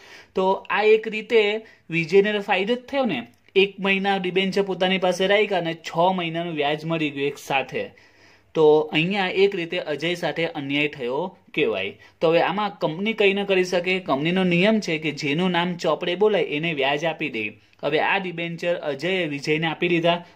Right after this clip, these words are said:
તો અત્યારે કંપનીના ચોપડે આ ડિબેન્ચર કોની પાસે છે? વિજય પાસે છે. એટલે કંપની તો વિજયને છ મહિનાનું વ્યાજ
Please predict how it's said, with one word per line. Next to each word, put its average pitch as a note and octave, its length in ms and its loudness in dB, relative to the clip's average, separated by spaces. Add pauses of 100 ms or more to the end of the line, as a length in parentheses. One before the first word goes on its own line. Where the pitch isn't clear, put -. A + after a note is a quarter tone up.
તો D3+ 80 0
અત્યારે E3+ 640 2
કંપનીના D#3 480 -2
ચોપડે E3+ 340 -4
આ E3 60 2
ડિબેન્ચર E3 440 -4
કોની F#3+ 240 -2
પાસે F3 340 -2
છે? G3 180 2
વિજય G3+ 360 2
પાસે C#3 340 -6
છે. C3 80 -10
એટલે B2+ 160 -4
કંપની C#3+ 280 -6
તો E3 120 2
વિજયને D3+ 480 0
છ F#3 200 -6
મહિનાનું C#3 520 2
વ્યાજ C3 300 2